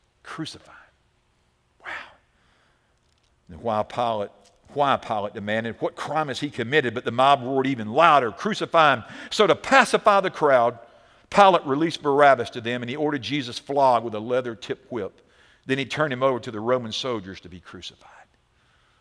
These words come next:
And I know it's not the Easter season, but we're preaching through this gospel, and every time I read it, I'm just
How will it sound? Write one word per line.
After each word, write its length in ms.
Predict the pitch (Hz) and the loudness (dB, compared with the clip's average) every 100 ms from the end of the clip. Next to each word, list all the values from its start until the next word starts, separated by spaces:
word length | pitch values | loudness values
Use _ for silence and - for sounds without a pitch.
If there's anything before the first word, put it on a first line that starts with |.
| _ _ _ _ _ _ _ _ _ _ | _ _ _ _ _ _ _ _ _ _
And 280 | 101 98 92 _ _ _ _ _ _ _ | -16 -14 -16 _ _ _ _ _ _ _
I 80 | 98 | -14
know 160 | 107 104 | -10 -10
it's 120 | 101 | -10
not 200 | 107 - | -12 -12
the 80 | 95 | -14
Easter 240 | 92 101 | -16 -14
season, 480 | 92 - 107 87 90 | -12 -10 -10 -14 -18
but 100 | 90 | -20
we're 100 | 98 | -20
preaching 320 | - 110 92 | -16 -16 -16
through 120 | 92 | -18
this 160 | 92 82 | -16 -14
gospel, 580 | 107 98 92 - 92 85 | -10 -10 -10 -16 -20 -20
and 120 | 78 _ _ _ _ _ _ _ - | -20 _ _ _ _ _ _ _ -12
every 140 | 117 113 | -10 -8
time 220 | 123 104 | -8 -8
I 40 | |
read 300 | 98 117 107 | -8 -10 -10
it, 120 | 92 | -12
I'm 140 | 92 92 | -14 -16
just 260 | 92 - | -18 -20